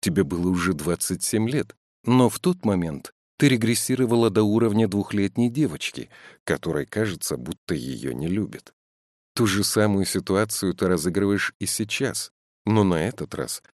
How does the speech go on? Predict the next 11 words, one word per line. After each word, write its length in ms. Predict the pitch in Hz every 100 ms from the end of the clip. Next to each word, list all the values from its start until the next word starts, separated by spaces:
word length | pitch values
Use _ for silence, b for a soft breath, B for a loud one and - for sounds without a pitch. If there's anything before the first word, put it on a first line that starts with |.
| -
во 200 | 82 95
взаимоотношениях 1200 | 80 95 98 95 87 92 78 - 64 64 67 -
с 120 | -
мужем. 420 | 127 120 58 76 _ _ _ _ _ _ _ _ -
Ты 120 | 202
строишь 460 | - 165 180 -
свои 280 | - 123 123
взаимоотношения, 1080 | 101 101 113 110 113 135 135 180 165 147 -
основываясь 840 | 120 - 147 143 120 113 117 104
на 140 | 117 120
выводах, 520 | 170 117 67 -